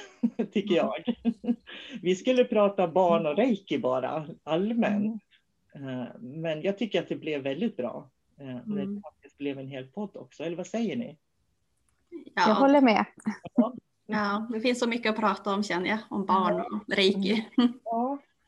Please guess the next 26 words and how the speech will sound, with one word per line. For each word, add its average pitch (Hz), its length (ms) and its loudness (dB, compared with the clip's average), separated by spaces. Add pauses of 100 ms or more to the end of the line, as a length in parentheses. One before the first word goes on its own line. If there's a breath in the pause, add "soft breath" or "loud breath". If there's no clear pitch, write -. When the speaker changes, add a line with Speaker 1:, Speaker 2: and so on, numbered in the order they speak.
(180)
Speaker 1:
Och 190 100 -4
det 202 80 4
kanske 262 300 0
blir 220 120 0
fler 269 260 0
tillfällen 147 840 -4
att 170 140 -6
prata 147 340 -4
barn 135 280 -4
och 131 80 -8
reiki 131 320 -6
också. - 460 -10
Speaker 3:
Mm. 220 220 -2
Speaker 1:
Eh, 220 400 -6
så 202 340 -8 (440 soft breath)
jag 160 100 -8
säger 247 240 0
som 202 120 0
jag 180 80 0
alltid 185 200 -4
brukar 220 200 0
göra, 147 220 2
anteckna 240 640 -2
och 233 60 0
skriv 208 340 -4
ner 127 580 -2